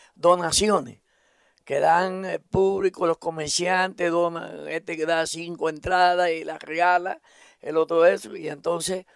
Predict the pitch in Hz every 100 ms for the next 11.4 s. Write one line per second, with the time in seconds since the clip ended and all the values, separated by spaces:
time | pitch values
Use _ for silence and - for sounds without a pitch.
0 | _ _ _ 139 165 180 185 196 185 180
1 | - _ _ _ _ _ _ _ _ _
2 | _ - 147 - 156 151 165 175 185 190
3 | 170 156 - 151 147 156 147 165 170 170
4 | 170 165 160 160 143 - 151 143 160 156
5 | 156 156 151 147 147 156 156 156 151 165
6 | 156 - - - _ _ 120 - 151 160
7 | 147 151 151 143 - 175 170 170 170 160
8 | _ _ _ _ 127 147 147 160 - 160
9 | 170 170 170 170 175 175 175 170 _ _
10 | _ _ _ 147 139 160 170 175 170 151
11 | 165 151 - -